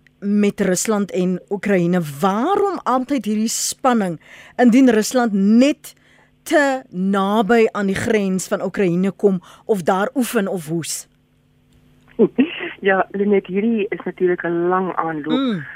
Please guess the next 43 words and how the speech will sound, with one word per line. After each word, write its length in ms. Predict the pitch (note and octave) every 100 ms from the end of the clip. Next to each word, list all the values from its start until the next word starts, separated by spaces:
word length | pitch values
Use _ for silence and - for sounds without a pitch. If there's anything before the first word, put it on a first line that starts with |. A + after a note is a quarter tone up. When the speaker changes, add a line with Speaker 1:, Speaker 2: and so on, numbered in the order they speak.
| -
Speaker 2:
wat 200 | - D3+
ons 120 | D#3+ C3+ -
sien. 320 | E3 D3+ D3
Ehm, 220 | - C3+ C#3 - -
die 100 | -
mees 220 | E3+ E3+ -
onlangste 500 | E3+ E3 D#3 - D3+
is 80 |
natuurlijk 440 | C#3 C#3+ - D3+ D3
nou 140 | D3
van 180 | - C#3+
verlede 280 | - C#3 C#3+
jaar 240 | D3+ D3+
Oktober 480 | D3 - F3 D#3 D#3
af 220 | D3 C#3+
en 180 | - C#3+
nou 220 | C3 B2+ B2
die 140 | C#3+ C#3
troepbewegings 720 | - E3+ E3+ C#3 C3+ - D3+
waarna 240 | C#3 C3 D3
jy 160 | C#3 C3+
nou 140 | C#3
pas 160 | - D3 -
verwys 380 | C#3 B2 F3+ -
het. 160 | B2 - - - - -
Maar 100 | F3
ons 140 | - F#3+
moet 220 | A#3 -
bietjie 260 | G#3 - G3
teruggaan 300 | G3 G3 G3
in 40 | F3+
die 80 |
geskiedenis 500 | F3 - - F#3 E3+
om 120 | - D#3
te 100 | D#3+
verstaan 520 | D#3+ - F#3+ F3 F3
wat 180 | C#3+ C#3+
hier, 200 | D3+ D#3 D3+
ehm, 160 | - C#3+
ter 140 | C3+
sprake 500 | D3+ - D3+ D3 -
is. 160 | - B2+ - - - - - -
En 380 | - E3+ D#3+ D#3+